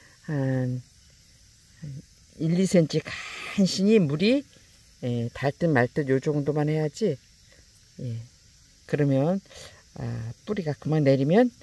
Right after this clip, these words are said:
이제 나중에 또 이제 상토에다 해서, 아, 정식을 하면 되겠죠. 너무 많이 벌려도,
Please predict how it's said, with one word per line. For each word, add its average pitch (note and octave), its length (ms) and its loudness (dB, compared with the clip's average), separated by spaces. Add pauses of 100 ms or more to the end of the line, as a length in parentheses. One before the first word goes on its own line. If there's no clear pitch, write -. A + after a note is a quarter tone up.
(260)
이제 C3+ 200 -10
나중에 D3+ 540 -2 (440)
또 - 80 -12
이제 A#2+ 180 -12
상토에다 E3 540 -6
해서, E3 420 -4 (460)
아, A#2+ 120 -6
정식을 C3 500 -6
하면 D#3+ 180 0
되겠죠. B2+ 520 -4 (640)
너무 G3 400 6
많이 F3 360 4
벌려도, G3 720 6